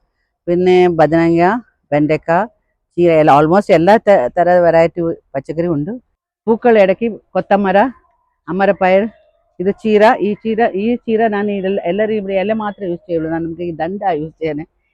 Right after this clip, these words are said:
ഈ മാംഗ്ലൂർക്ക്. അത് അതുകൊണ്ട് ഞാൻ ഒരെണ്ണം ഇങ്ങനെ മാറ്റിട്ടിരിക്കുക, ദണ്ട ഇടാൻ. മുളക് ഇത് രണ്ട് മൂന്ന് വെറൈറ്റി മുളകുണ്ട്, ബുള്ളറ്റ് മുളകുണ്ട്, സീര മുളകുണ്ട്.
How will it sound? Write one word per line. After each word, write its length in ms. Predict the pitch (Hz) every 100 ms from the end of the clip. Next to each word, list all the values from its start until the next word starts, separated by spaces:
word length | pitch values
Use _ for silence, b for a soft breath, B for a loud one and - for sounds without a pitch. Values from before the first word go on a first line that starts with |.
| _
ഈ 60 | 185
മാംഗ്ലൂർക്ക്. 600 | 180 170 180 175 165 147
അത് 180 | 147 180
അതുകൊണ്ട് 300 | 170 175 170
ഞാൻ 160 | 170 170
ഒരെണ്ണം 340 | 160 165 175
ഇങ്ങനെ 220 | 165 170
മാറ്റിട്ടിരിക്കുക, 840 | 156 147 143 160 175 151 147 135 110 _ _ _ _ _ _ _ -
ദണ്ട 280 | 127 156 160
ഇടാൻ. 380 | 156 143 160 170
മുളക് 320 | 160 180 202
ഇത് 160 | 180 175
രണ്ട് 420 | 170 165 175 185
മൂന്ന് 300 | 180 196 185
വെറൈറ്റി 340 | 170 165 165
മുളകുണ്ട്, 460 | 165 156 156 151 151
ബുള്ളറ്റ് 540 | 262 147 160 175 180
മുളകുണ്ട്, 540 | 170 170 165 170 190 294 - _ _ _ _ - _
സീര 420 | _ _ 208 196
മുളകുണ്ട്. 480 | 185 175 170 165 175